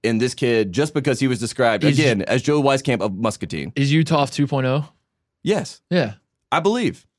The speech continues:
Speaker 1: I, I actually like the Iowa team 'cause they're all coming back. Like, Tyler Cook is good.
Speaker 2: So when we do our previews
Speaker 1: The Big
Speaker 2: next
Speaker 1: Ten is not good.
Speaker 2: When we do our previews next year, is Fran McCaffrey coaching Iowa?
Speaker 1: Yes.
Speaker 2: Wow. Pull that clip, Kyle. <laughs>
Speaker 1: Kyle, delete that.
Speaker 2: Uh, si-,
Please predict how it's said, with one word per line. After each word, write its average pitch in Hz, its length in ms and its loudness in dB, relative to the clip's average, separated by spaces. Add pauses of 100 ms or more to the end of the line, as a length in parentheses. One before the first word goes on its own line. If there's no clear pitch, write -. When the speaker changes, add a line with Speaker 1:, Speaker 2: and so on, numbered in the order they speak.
(560)
Speaker 1:
I, 202 200 0
I 226 160 2
actually 226 200 0
like 151 280 2
the 135 60 0
Iowa 120 260 4
team 131 220 -2
'cause 131 100 0
they're 120 140 2
all 117 100 2
coming 101 240 -2
back. 76 220 -2
Like, 110 140 0
Tyler 214 260 2
Cook 202 220 0
is 113 100 -2
good. 151 340 0
Speaker 2:
So 160 300 4
when 156 140 2
we 165 100 4
do 180 100 4
our 170 100 4
previews 151 320 2
Speaker 1:
The 208 60 4
Big - 80 2
Speaker 2:
next - 140 2
Speaker 1:
Ten 262 160 4
is 185 100 0
not 233 220 -2
good. 196 140 0
Speaker 2:
When 156 120 4
we 170 120 4
do 190 120 4
our 180 80 4
previews 151 360 2
next 135 280 -2
year, 113 320 0
is 113 140 -4
Fran 127 260 -2
McCaffrey 110 380 -4
coaching 98 280 -8
Iowa? 85 400 -12
Speaker 1:
Yes. - 420 -4 (220)
Speaker 2:
Wow. 98 420 -6 (340)
Pull 160 140 0
that 127 140 -2
clip, 107 200 -8 (520)
Kyle. - 340 -2 (180)
<laughs> - 360 0
Speaker 1:
Kyle, 127 220 2
delete 113 280 0
that. 73 240 -2
Speaker 2:
Uh, 165 240 2
si-, 196 300 -2